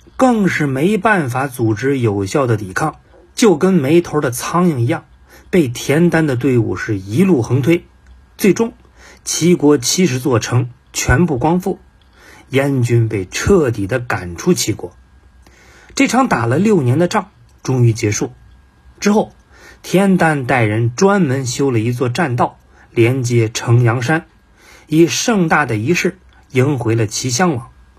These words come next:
齐国正式复国，田丹也以复国大功被册封为安平君。不过经历这次之后，齐国已经被彻底的打断了脊梁，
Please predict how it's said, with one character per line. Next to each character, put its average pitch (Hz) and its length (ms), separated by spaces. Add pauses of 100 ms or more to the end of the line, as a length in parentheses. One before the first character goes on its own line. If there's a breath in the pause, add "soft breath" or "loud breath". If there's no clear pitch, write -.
(420)
齐 - 380
国 113 240 (540)
正 131 260
式 113 220
复 107 220
国， 101 260 (840 loud breath)
田 202 340
丹 202 280
也 151 100
以 113 160
复 127 240
国 123 120
大 131 160
功 143 200 (340 soft breath)
被 117 180
册 131 340
封 123 220
为 107 240
安 127 200
平 117 220
君。 156 200 (840 soft breath)
不 254 140
过 208 140
经 233 260
历 202 100
这 185 180
次 143 140
之 - 140
后， 180 200 (460 soft breath)
齐 180 360
国 147 220
已 117 140
经 120 200
被 120 180
彻 156 400
底 104 180
的 120 120
打 120 280
断 110 160
了 98 80
脊 98 200
梁， 110 160